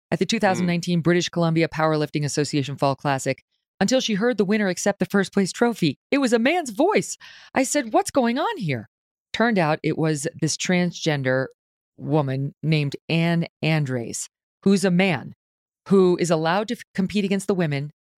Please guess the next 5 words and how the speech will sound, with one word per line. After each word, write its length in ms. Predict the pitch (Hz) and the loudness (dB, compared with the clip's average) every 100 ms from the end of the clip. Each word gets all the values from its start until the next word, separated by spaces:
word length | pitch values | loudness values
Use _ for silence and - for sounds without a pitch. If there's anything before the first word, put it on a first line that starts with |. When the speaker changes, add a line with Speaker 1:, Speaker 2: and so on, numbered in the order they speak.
| - | -2
Speaker 1:
get 180 | 226 - | -2 2
this, 340 | 196 131 - - _ _ _ | 0 0 -6 -12 _ _ _
without 360 | 170 202 208 190 - - | 0 2 2 0 -2 0
any 340 | 208 233 269 - _ | 2 0 -2 -10 _
restrictions 720 | 214 214 - 240 - 127 - | -2 0 0 -2 -2 -6 -10